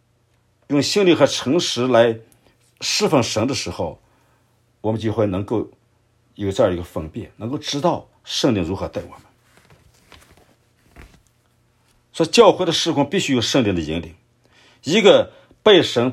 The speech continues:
大大使用的一个教会，它一定是完全顺服圣灵的一个教会，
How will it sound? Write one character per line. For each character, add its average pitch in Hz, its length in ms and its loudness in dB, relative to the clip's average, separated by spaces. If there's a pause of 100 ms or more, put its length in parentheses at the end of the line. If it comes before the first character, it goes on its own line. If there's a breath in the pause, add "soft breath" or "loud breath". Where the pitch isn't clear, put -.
大 160 240 0
大 147 160 -4
使 - 260 -4
用 160 140 2
的 151 60 -2
一 123 60 0
个 117 100 -6
教 113 200 2
会， 113 160 -2
它 135 160 -2
一 131 380 -4
定 214 180 2
是 - 320 -2 (220 loud breath)
完 135 380 4
全 131 220 0
顺 147 280 -4
服 101 120 -8
圣 101 300 -4
灵 85 120 -6
的 76 60 -10
一 76 60 -10
个 80 80 -16
教 - 140 -14
会， - 160 -20